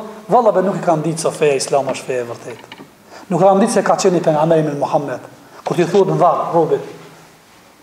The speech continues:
"O njeri, kush është Zoti jot? Kush është feja jote? Kush është pejgamberi jot?" Këto tre pyetjet. Mos gabo me shku i ignorant, indiferent.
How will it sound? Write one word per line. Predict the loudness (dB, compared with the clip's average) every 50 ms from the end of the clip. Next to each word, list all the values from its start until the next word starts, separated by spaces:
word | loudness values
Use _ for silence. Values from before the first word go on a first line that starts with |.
| _ -4
"O | 0 2
njeri, | 4 4 4 4 2 0 0 -2 -4 -6 -8 -10 -14 -16 -20 -20 -20 -20 -20 -20 -12 -4
kush | -2 0 0 2
është | 2
Zoti | 0 0 0 -2
jot? | -4 -6 -6 -12 -16 -18 -20 -20 -20 -20 -20 -20 _ _ _ _ _
Kush | -2 -2 0 0
është | 0 2
feja | 4 4
jote? | 6 4 4 4 2 0 0 0 -2 -10 -14 -18 -20 -20 -20 -20 -14 -6 -2
Kush | -2 0 0
është | 0 0
pejgamberi | 0 0 0 0 -2 -2 -2 -2
jot?" | -4 -6 -10 -16 -8 -2
Këto | -2 0 0
tre | 0 0
pyetjet. | 2 2 2 2 2 0 -2 -2 -4 -10 -14 -16 -18 -20 -20 -20 -20 -20 -20 -20 _ _ _ _ _ _ _ _ _ _ _ _ _ _ _ -6 -2
Mos | -2 0 0 2
gabo | 2 4 4 4 2
me | 2 0
shku | 0 2 2 2
i | 4 2 2 0 -2 -4 -4 0
ignorant, | 2 4 4 6 6 6 4 4 2 0
indiferent. | 0 0 2 2 4 4 4 2 0 -2 -6 -8 -10